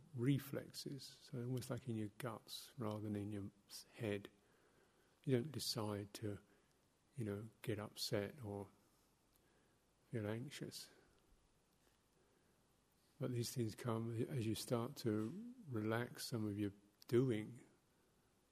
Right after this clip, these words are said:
busyness, your organising stuff going on in your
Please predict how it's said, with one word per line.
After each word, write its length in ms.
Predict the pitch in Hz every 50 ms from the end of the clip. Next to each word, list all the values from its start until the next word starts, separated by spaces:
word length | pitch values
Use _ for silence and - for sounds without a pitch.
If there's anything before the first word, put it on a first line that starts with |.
| _ _ _ _ _ _ _ _ _ - - -
busyness, 640 | 127 107 107 117 113 104 101 104 101 - - - -
your 100 | 160 170
organising 800 | 147 120 120 110 117 104 101 101 104 104 101 - - 104 101 101 110 - -
stuff 380 | - - - - - 107 95 - - - - - -
going 260 | - 117 107 104 101
on 100 | 101 101
in 100 | 101 101
your 160 | 98 98 92